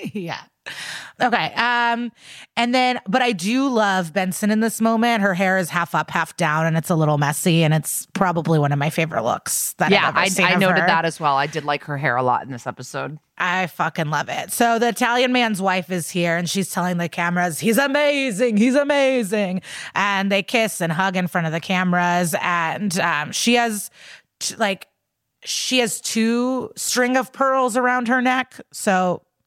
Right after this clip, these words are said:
Speaker 1: you know she's uber wealthy. You know what I mean? Um,
Speaker 2: Yeah.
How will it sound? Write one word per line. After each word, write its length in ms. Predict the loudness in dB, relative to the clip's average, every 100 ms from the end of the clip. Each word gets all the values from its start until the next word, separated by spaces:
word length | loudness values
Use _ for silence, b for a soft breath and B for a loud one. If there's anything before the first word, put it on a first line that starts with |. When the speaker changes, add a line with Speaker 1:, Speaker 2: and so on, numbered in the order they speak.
| _ _
Speaker 1:
you 180 | 2 4
know 140 | 4
she's 240 | 2 2 4
uber 220 | 2 2
wealthy. 440 | 0 -2 -4 -6 -8 -2
You 140 | 0
know 60 | 2
what 100 | 2
I 80 |
mean? 240 | 0 0 0 B B B B
Um, 480 | -2 0 0 -2 -6
Speaker 2:
Yeah. 80 | -14